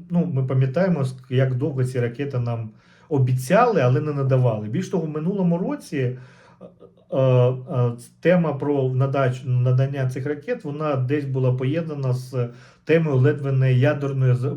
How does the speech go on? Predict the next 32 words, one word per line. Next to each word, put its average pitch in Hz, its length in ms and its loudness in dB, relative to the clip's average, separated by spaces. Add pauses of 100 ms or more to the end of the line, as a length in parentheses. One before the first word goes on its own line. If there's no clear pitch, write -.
погрози 127 840 -2
з 120 180 -12
боку 127 380 -2
Росії. 127 520 -4 (600)
Мається 127 340 0
на 127 100 4
увазі, 120 340 2
що - 200 -10
якщо 135 360 -4
Росія 123 440 -2 (140)
використає 123 580 -4
тактичну 123 500 -8
ядерну 123 360 -4
зброю, 277 300 -8
тоді 143 300 -8
одразу, 131 580 -4 (500)
а, 127 80 -8
так - 180 -12
би 131 220 -2
мовити, 135 280 -4
нам 131 200 2
нададуть 123 400 0
ці 127 120 -2
ракети. 113 480 -6 (1080)
Цього, 190 240 2
слава 165 260 0
Богу, 139 220 -2
не 139 100 -4
сталося. 127 680 -4 (960)
Чому? 143 340 -4
По-перше, 127 760 -2 (140)
е, 123 240 -4